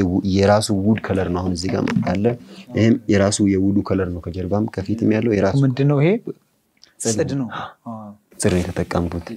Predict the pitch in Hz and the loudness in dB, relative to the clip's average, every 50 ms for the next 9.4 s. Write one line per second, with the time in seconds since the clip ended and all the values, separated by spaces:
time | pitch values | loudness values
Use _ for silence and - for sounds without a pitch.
0 | - - - 92 90 87 - 98 98 98 90 - - 92 92 90 87 87 85 90 | -12 -6 -4 -2 -2 0 2 2 2 2 2 2 0 0 2 2 0 0 0 0
1 | 90 92 92 95 95 95 123 113 110 - 117 107 101 - 151 156 156 151 147 151 | 2 2 2 2 2 2 4 4 4 4 2 0 -2 -2 -4 -4 -4 -4 -4 -4
2 | 151 151 156 165 180 247 190 131 131 120 120 117 113 110 107 110 _ _ - - | -4 -4 -4 -6 -8 -8 -8 -6 -6 -6 -8 -8 -10 -12 -14 -16 _ _ -12 -8
3 | 95 101 92 95 92 - - - 139 123 - 127 120 120 117 113 117 117 113 110 | -6 -6 -6 -6 -10 -8 -6 -6 -6 -4 -4 -6 -8 -8 -8 -10 -12 -12 -12 -12
4 | 107 110 110 104 104 104 - - 92 92 90 - - 90 87 87 85 - - 82 | -12 -12 -12 -12 -12 -12 -10 -6 -4 -4 -4 -6 -6 -6 -6 -6 -6 -8 -12 -14
5 | 85 82 - 82 - 90 85 85 87 - 87 85 85 82 - 85 85 82 82 - | -14 -12 -12 -12 -12 -12 -12 -12 -10 -8 -8 -8 -8 -10 -10 -10 -10 -12 -14 -16
6 | - - - 82 - - - - - - - 85 85 87 87 87 87 87 87 87 | -16 -14 -14 -14 -12 -12 -12 -12 -12 -12 -14 -14 -12 -12 -12 -10 -10 -10 -12 -12
7 | 87 87 85 87 87 90 92 - - 98 104 104 95 101 90 87 87 - - - | -12 -12 -14 -14 -16 -16 -14 -8 -4 -4 -4 -2 0 0 0 -2 -2 -8 -18 -20
8 | - - - - - - - - - - 107 120 120 127 131 127 143 139 - 127 | -20 -20 -20 -20 -20 -20 -20 -8 0 2 4 6 6 6 6 6 4 4 4 4
9 | 123 123 123 127 139 143 143 127 | 4 6 6 6 6 6 4 4